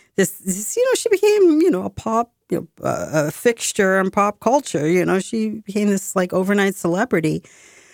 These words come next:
And there was one, one of those, uh, ads that she did for Wendy's. And I remember she was with, like, maybe two or three of her friends. So, like, I'm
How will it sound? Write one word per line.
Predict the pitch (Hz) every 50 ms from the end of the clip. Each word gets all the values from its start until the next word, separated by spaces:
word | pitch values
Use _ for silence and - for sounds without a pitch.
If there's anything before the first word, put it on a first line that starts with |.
| - _ _ _ _ _ _ _ _ _ _ _ _ _ _ _ _ _ _
And | - 196 196 196 202 202 202
there | 202 190
was | 190 175 - 196
one, | 185 180 180 196 202 214 233 247 262 269 277 277 277 277 285 294 277 - - - - - - - - - - - _
one | 269 208 185 196 226 240 262 277 294
of | 294
those, | 277 254 247 240 226 - -
uh, | - 190 185 180 180 165
ads | - 180 180 180 180 -
that | - 175 -
she | - - 185
did | 165 190 180 170
for | - - 175
Wendy's. | 160 170 170 180 175 170 160 156 151 - -
And | - 165 165 165 160 156 156 165 156 - _ _ _ _ _ _ _ _ _ _ _ - -
I | 185
remember | 185 190 190 196 190 190
she | 180 - - 190
was | 180 175 170 -
with, | 170 165 165 -
like, | - 160 - 175
maybe | 170 170 160 170 156
two | - - -
or | 170 165
three | - - 160 151 151
of | 147 139
her | 139
friends. | 135 - - 135 127 123 120
So, | - - 131 131
like, | 123 127 127 120 - -
I'm | 143 147 147 151 151 147